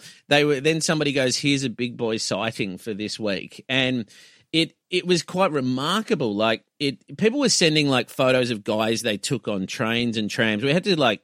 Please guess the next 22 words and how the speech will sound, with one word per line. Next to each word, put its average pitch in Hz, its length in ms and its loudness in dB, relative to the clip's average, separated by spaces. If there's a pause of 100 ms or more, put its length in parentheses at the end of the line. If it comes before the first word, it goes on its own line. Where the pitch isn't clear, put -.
stop - 400 -4
putting 123 240 0
those 92 260 -2
up 107 320 -2
because 104 320 -4
it 90 60 -2
was 104 160 -6
<laughs> - 140 -18
kind 190 200 4
of 170 200 2
invading 113 580 -6 (480)
people's 120 320 -2
privacy, 139 540 2
but 120 340 0 (340)
it 147 140 2
just 190 240 0
caught, 143 440 2
like, 107 140 -2
it 120 120 -2
ju-, 139 200 -2
and 139 160 0
it, 135 300 0